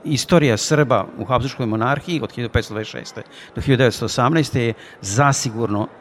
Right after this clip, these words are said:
jedan od tih ugaonih kamenova koji ima, ima težinu naučnu koju, mislim, u ovom trenutku čak teško i, e,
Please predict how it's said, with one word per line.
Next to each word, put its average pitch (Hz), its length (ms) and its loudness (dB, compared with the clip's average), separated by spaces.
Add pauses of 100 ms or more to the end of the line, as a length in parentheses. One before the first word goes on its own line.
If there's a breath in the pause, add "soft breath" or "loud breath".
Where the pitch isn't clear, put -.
(140)
jedan 120 460 0
od 107 100 -2
tih 113 240 -4
ugaonih 104 540 -2 (380 loud breath)
kamenova 143 680 4 (240)
koji 135 360 0
ima, 143 400 4
ima 147 220 6
težinu 147 720 2
naučnu 151 600 4 (320 loud breath)
koju, 131 180 4
mislim, 135 360 2
u 123 40 2
ovom 127 180 2 (320)
trenutku 123 300 -4
čak - 180 -4
teško 120 400 0
i, 117 140 0 (320 loud breath)
e, 123 80 0